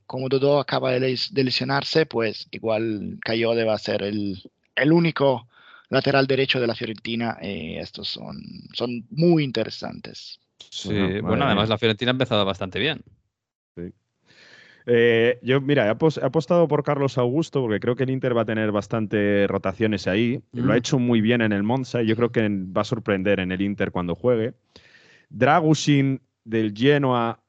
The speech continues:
Speaker 3: creo que se puede apostar porque es un jugador que ya marcó cuatro goles el año pasado en, en Serie B. Y de la Salernitana me gusta Pirola en defensa también. Tengo, a, a, obviamente, a Pablo Marí, tengo bastantes españoles como Patrick,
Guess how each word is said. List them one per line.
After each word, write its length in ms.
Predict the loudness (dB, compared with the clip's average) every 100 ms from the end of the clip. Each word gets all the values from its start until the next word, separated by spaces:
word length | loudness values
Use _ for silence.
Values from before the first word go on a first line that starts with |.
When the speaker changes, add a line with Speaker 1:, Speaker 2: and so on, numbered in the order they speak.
| _ _ -6
Speaker 3:
creo 200 | -4 -2
que 100 | -4
se 140 | -6
puede 680 | 0 0 2 2 2 0 -2
apostar 360 | -4 -4 -2
porque 120 | -2 -2
es 60 |
un 60 | -2
jugador 340 | 0 0 0
que 120 | 0
ya 80 | -2
marcó 300 | -2 -6 -8
cuatro 300 | -4 -2 0
goles 240 | 0 0 -2
el 80 |
año 160 | -2 -2
pasado 500 | -2 -2 0 2 0
en, 320 | -2 -6 -8 -14 _ _
en 160 | -6 -6
Serie 320 | 0 0 2
B. 300 | 2 0 -2 _ _ _ _
Y 280 | 0 0 0 _ -6
de 180 | -2
la 140 | 0 0
Salernitana 760 | 0 2 2 0 0 0 0
me 80 | -2
gusta 360 | -4 -4 -4 -2
Pirola 460 | -2 0 -2 -4
en 200 | -8 -6
defensa 380 | -6 -6 -6 -6
también. 240 | -6 -6 -2
Tengo, 220 | 2 4
a, 80 | 2
a, 180 | 0
obviamente, 500 | -2 0 0 0 -2
a 80 | -4
Pablo 220 | -2 -4
Marí, 380 | -4 0 2 2
tengo 420 | 0 -2 0 0
bastantes 380 | -2 -4 -6 -6
españoles 480 | -6 -2 0 0 0
como 200 | -2 -2
Patrick, 540 | 0 2 0 -2 -4